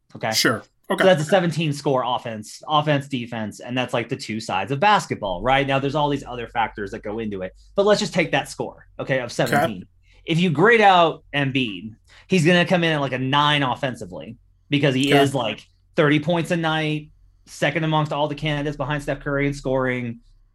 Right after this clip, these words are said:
Speaker 1: all of these things, right? He's a nine on that end, and he's a nine on defense.
Speaker 2: Sure.
Speaker 1: Like, if not a ten. Like, if you wanna
Speaker 2: Yeah.
Speaker 1: say that he's not switchable, so he's not a ten, that's fine. I think Ben Simmons is a ten. So, like, Joel Embiid being a nine, I think is pretty fair.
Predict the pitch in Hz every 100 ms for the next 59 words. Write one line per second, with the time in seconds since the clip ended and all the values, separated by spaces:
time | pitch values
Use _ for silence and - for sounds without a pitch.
0 | _ 127 143 139 131 123 - 120 117 117
1 | 123 120 - - - 135 131 143 175 180
2 | 160 139 131 104 90 90 _ _ _ -
3 | 131 156 175 160 151 147 143 135 110 95
4 | - - - - - - _ _ _ -
5 | 160 120 - _ _ _ _ _ - 123
6 | 113 151 147 156 143 139 - 139 73 71
7 | - _ - 127 117 143 156 160 180 156
8 | 147 147 151 147 180 175 175 180 165 139
9 | 127 139 120 - 156 170 180 _ _ -
10 | - 190 - 160 156 156 170 151 156 170
11 | 214 135 110 104 98 131 110 95 - -
12 | 131 117 107 123 127 123 131 123 123 123
13 | 120 160 175 143 135 - - - - 143
14 | 143 135 - 123 - 147 92